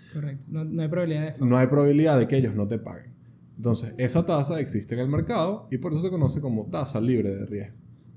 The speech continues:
Speaker 2: Es decir, es lo mínimo que tú puedes esperar por colocar tu dinero en alguna inversión. Entonces, normalmente lo que se utiliza para tú calcular cuánto vale una inversión hoy,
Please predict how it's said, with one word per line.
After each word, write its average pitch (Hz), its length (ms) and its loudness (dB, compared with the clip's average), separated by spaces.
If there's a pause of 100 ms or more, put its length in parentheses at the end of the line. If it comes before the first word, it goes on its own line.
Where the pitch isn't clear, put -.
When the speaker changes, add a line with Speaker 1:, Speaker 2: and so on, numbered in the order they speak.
(140)
Speaker 2:
Es 123 100 0
decir, 135 340 2
es 120 120 -2
lo 147 140 4
mínimo 151 420 6
que 110 100 0
tú 107 140 -2
puedes 135 220 0
esperar 156 480 -2
por 113 180 -8
colocar 110 340 -2
tu 147 100 -4
dinero 175 340 0
en 127 80 -2
alguna 104 260 -4
inversión. 107 360 -6 (1000)
Entonces, 120 440 2
normalmente 160 760 4
lo 160 100 0
que 156 80 0
se 139 100 0
utiliza 135 520 2
para 113 240 -2
tú 117 120 -2
calcular 135 640 2
cuánto 113 420 0
vale 113 280 4
una 101 220 0
inversión 120 400 0
hoy, 135 260 2